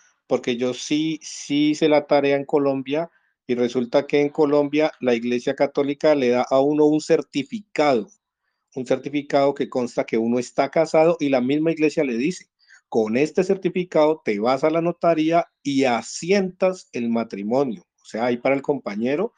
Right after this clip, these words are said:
si uno mismo no lo asienta, la iglesia no lo hace. Entonces, mi pregunta era si mi, mi matrimonio, eh, afectaba, o sea, yo sé que acá sí no me puedo casar por la iglesia en España,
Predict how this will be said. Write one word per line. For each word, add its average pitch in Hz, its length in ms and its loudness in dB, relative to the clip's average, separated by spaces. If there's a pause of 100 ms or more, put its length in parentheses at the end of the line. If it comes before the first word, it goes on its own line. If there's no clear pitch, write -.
(340)
si 120 420 -2
uno 190 360 4
mismo 214 400 0
no 208 120 2
lo 202 140 2
asienta, 214 720 -2
la 123 60 -4
iglesia 123 360 -2
no 147 200 0
lo 120 240 0
hace. 117 220 -6 (800)
Entonces, 123 520 -2 (100)
mi 143 180 0
pregunta 131 580 2
era 135 320 0
si 151 540 -4
mi, 127 300 -2
mi 123 180 0
matrimonio, 120 720 0 (300)
eh, 120 280 -2 (140)
afectaba, 135 840 0
o - 60 -10
sea, 127 140 2
yo 120 100 -2
sé 160 160 -8
que - 80 0
acá 185 200 2
sí 185 80 -4
no 170 120 0
me 170 100 0
puedo 165 220 2
casar 123 280 -4
por 156 180 -4
la 151 100 0
iglesia 143 440 -4
en 139 80 -6
España, 123 520 -6